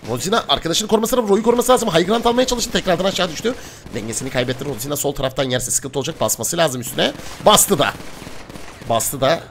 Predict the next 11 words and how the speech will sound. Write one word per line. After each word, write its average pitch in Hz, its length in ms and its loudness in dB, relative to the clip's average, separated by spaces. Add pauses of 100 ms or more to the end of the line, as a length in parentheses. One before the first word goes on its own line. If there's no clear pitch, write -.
(2250)
Evet, 123 180 -2
arkadaşına 139 540 2
yardıma 131 420 2
geldi. 110 500 0
Rodzina 185 1040 0 (1000)
mükemmel 196 800 2
bir 220 120 0
performans 202 580 2
sergiledi 170 500 0
Rodzina 156 480 0
ekibi. 160 480 0